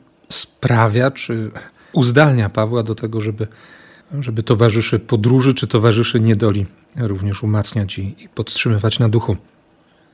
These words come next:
Apostoł narodów zostaje dobrze przyjęty przez, e, współbraci, przez chrześcijan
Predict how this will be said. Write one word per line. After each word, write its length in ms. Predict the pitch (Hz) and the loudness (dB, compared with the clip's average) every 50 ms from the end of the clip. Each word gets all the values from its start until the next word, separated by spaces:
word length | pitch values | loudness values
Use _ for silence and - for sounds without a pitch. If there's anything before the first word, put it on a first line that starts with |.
| _ _ _ _ _ - | _ _ _ _ _ -6
Apostoł 360 | - - - 143 - - 127 | -4 0 0 0 2 4 4
narodów 360 | 127 123 120 151 147 123 123 | 4 6 4 4 4 2 -2
zostaje 320 | 120 117 - 143 131 131 123 | -2 -2 0 0 0 2 2
dobrze 240 | 131 123 120 123 | 0 0 0 -2
przyjęty 440 | 117 - - 165 165 165 135 - - | -2 0 0 2 2 2 2 2 0
przez, 520 | 104 - - 117 104 - - - - - - | -4 -6 -4 -4 -4 -6 -6 -12 -12 -12 -10
e, 180 | 113 107 95 | -10 -10 -8
współbraci, 760 | - - - - - 120 107 107 117 110 101 - - 113 120 131 - - _ _ _ _ _ _ _ _ - | -4 -4 -4 -2 0 -2 0 2 2 2 2 0 0 0 -2 -2 -4 -8 _ _ _ _ _ _ _ _ -16
przez 180 | - - 98 - | -10 -10 -8 -8
chrześcijan 580 | - - - 95 - - - 107 101 104 104 | -6 -2 -2 -2 -2 -2 -2 -2 -2 -2 -4